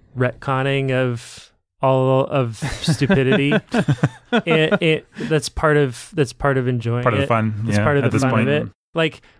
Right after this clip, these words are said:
Speaker 1: I have fun watching these scenes and thinking at, at every point, like, the audience is being introduced to A T A Ts, but in the mythology, these things have been around for a really, really long time,
Speaker 2: Right.
Speaker 1: and everybody knows what they are and what they're,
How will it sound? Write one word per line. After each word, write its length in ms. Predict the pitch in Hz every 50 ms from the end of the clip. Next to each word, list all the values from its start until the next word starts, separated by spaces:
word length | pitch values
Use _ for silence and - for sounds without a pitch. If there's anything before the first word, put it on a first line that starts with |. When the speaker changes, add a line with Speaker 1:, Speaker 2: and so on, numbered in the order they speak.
| _ _ _ _ -
Speaker 1:
I 120 | 170 180
have 220 | 196 190 175 156 123
fun 400 | - - 165 156 151 147 143 139
watching 640 | 139 143 143 143 - - 143 131 131 131 127 127 - _ _ _ _ _ _ _ _ _ _ _ _ _
these 180 | - 147 135 -
scenes 400 | - - 143 143 139 139 135 117
and 160 | 131 127 117
thinking 540 | 120 143 131 123 135 131 123 123 120 117 101 - - _ _ _ -
at, 160 | 156 156 -
at 180 | - 165 170
every 240 | 185 196 170 175 165
point, 360 | 151 - - 175 143 127 - -
like, 220 | 127 127 120 120 - _
the 140 | - 143 151
audience 360 | 139 151 190 190 151 123 -
is 100 | 143 131
being 200 | 120 143 147 147
introduced 480 | 143 143 143 147 151 139 156 156 - -
to 60 | - -
A 80 | 160 160
T 180 | 151 - 170
A 100 | 175 190
Ts, 380 | 196 - - 120 107 104 - - - - - _ _ -
but 180 | 156 151 147 -
in 220 | 123 143 139 139
the 200 | 131 127 123 123
mythology, 800 | 117 123 123 123 120 120 160 185 240 240 170 143 117 127 131 131
these 300 | 131 - - 151 147 -
things 160 | - 170 151
have 80 | 151 135
been 100 | 151 143
around 220 | 139 131 135 135
for 160 | - - 123
a 40 | 117
really, 600 | 110 107 110 110 135 170 175 175 170 165 160 151
really 400 | 139 139 151 156 156 156 151 147 143
long 380 | 135 135 139 143 139 135 127
time, 480 | 120 - - 156 160 156 143 127 117 113
Speaker 2:
Right. 160 | 98 98 95
Speaker 1:
and 100 | 127 147
everybody 520 | - 165 156 160 170 156 160 160 156 156 147
knows 400 | 147 143 139 143 156 160 139 135
what 160 | 143 139 131
they 160 | - 135 135 131
are 480 | 131 135 135 135 123 117 113 113 113 - _ _ _ _ _ _ -
and 100 | 143 131
what 120 | 127 127
they're, 100 | 143 135